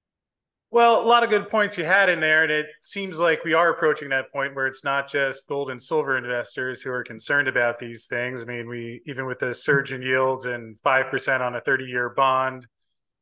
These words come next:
like, like I heard you point out in one of your videos, uh,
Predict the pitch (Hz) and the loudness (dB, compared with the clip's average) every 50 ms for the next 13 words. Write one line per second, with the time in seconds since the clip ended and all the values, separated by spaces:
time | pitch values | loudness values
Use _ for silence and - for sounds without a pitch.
0 | _ _ _ _ _ _ _ _ _ _ _ _ _ _ _ _ _ _ - _ | _ _ _ _ _ _ _ _ _ _ _ _ _ _ _ _ _ _ -20 _
1 | - 160 143 131 - 147 143 143 135 131 139 131 135 131 143 143 127 135 131 - | -8 -6 -4 -4 -4 -2 2 2 2 4 4 2 2 4 2 0 0 -4 -10 -8
2 | - 151 139 131 131 127 127 123 127 123 123 123 123 123 123 123 - - 127 135 | -4 -4 -2 0 2 2 2 2 0 -4 -6 -6 -8 -12 -14 -18 -12 -6 -4 -4
3 | 131 123 123 127 123 113 127 135 127 123 120 120 117 123 127 127 117 - - 131 | -2 -2 -2 -2 -2 0 0 0 0 0 0 0 0 0 -2 -4 -6 -10 -8 -6
4 | 120 117 117 117 113 113 113 113 113 | -4 -4 -2 -2 -2 -4 -4 -6 -8